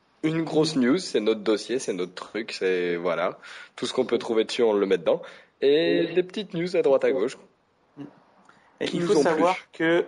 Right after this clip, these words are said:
Speaker 2: euh, sur notre sélection de petites news à droite à gauche, il y a un petit jeu qu'on fait, c'est à savoir trouver les transitions entre les articles.
Speaker 1: Les plus jolis, les plus classes, les plus beaux gosses.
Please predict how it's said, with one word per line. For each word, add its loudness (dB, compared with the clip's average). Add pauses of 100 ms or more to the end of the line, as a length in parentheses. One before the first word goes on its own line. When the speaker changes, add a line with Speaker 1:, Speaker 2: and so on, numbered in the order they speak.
Speaker 2:
euh, 2
sur -6
notre 0
sélection -4
de 0
petites -10
news -2
à 4
droite -2
à -4
gauche, -4 (400)
il -6
y 2
a 0
un -6
petit -8
jeu -2 (500)
qu'on -4
fait, -2
c'est -10
à -4
savoir 0
trouver -4
les -6
transitions -8
entre -8
les -4
articles. -12 (540)
Speaker 1:
Les -4
plus -6
jolis, 0
les 0
plus -6
classes, -4
les -4
plus -10
beaux -4
gosses. -6